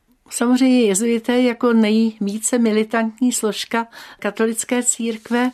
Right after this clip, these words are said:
byli solí v očích veškerým protestantům, čili jako takoví byli vyhnáni hned v roce šestnáct set osmnáct až dvacet. Zde nepůsobili, ovšem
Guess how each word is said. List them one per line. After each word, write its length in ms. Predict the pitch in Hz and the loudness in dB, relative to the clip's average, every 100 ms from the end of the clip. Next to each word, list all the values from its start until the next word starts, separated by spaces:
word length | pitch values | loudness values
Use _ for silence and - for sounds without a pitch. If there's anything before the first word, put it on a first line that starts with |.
| - - 214 | -8 -4 2
byli 300 | 226 247 233 | 4 2 0
solí 480 | - 208 214 247 - | 0 0 0 -4 -8
v 100 | - | -8
očích 680 | 214 - - 247 247 - - | -8 -6 -4 -4 -6 -12 -8
veškerým 520 | 190 - - 240 247 | -6 -4 -2 2 0
protestantům, 880 | 240 220 262 240 - 190 190 196 190 | 0 -4 -2 -2 -2 -4 -4 -6 -6
čili 400 | - 247 247 254 254 - - | -2 0 2 0 -6 -20 -6
jako 260 | 220 220 247 | -4 -2 -4
takoví 540 | 233 226 247 254 254 | -4 -2 -2 0 0
byli 280 | 214 226 226 | 2 2 2
vyhnáni 640 | 208 190 226 220 233 233 226 | 0 -2 -2 -2 -2 -2 0
hned 400 | 214 208 226 - - - - - | 0 0 -2 -12 -20 -20 -14 -4
v 60 | |
roce 300 | 214 208 226 | -2 -2 -4
šestnáct 420 | 214 214 247 233 | -4 -4 -4 -4
set 140 | - - - | -6 -10 -6
osmnáct 560 | - 254 240 233 240 | -2 0 0 0 -2
až 140 | 196 180 | -6 -4
dvacet. 440 | 185 185 - 220 - - - - - | -6 -4 -4 -6 -8 -20 -20 -20 -12
Zde 220 | 185 190 | -4 -2
nepůsobili, 800 | 190 190 233 - 247 226 240 214 | -2 -4 -6 -4 -2 0 0 -2
ovšem 500 | - - 226 233 | -6 -4 0 0